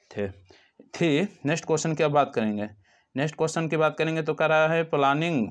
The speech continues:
planning and the poor पुस्तक के लेखक, planning and the poor पुस्तक के लेखक,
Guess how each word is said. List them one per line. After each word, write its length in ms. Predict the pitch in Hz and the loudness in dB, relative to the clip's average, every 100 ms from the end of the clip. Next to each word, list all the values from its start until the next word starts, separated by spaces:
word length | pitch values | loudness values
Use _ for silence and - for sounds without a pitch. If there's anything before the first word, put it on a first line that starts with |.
| - _ _ _ _ _ _ _ _ _ _ _ _ - | -8 _ _ _ _ _ _ _ _ _ _ _ _ -2
planning 400 | 131 131 156 165 | 0 2 2 2
and 180 | 160 156 | 0 2
the 120 | 151 | 0
poor 280 | 147 147 147 | 2 0 2
पुस्तक 340 | - 147 160 156 | 0 -2 -2 2
के 100 | 160 | 2
लेखक, 420 | 156 131 117 110 - _ - | 2 2 -2 -4 -12 _ 0
planning 500 | 131 135 139 151 156 | 4 4 4 2 0
and 180 | 147 147 | 0 0
the 120 | 151 147 | -2 0
poor 240 | 151 147 | 0 0
पुस्तक 360 | 139 143 147 143 | 0 -2 -2 -2
के 80 | 151 | 0
लेखक, 420 | 156 147 127 | 0 0 -2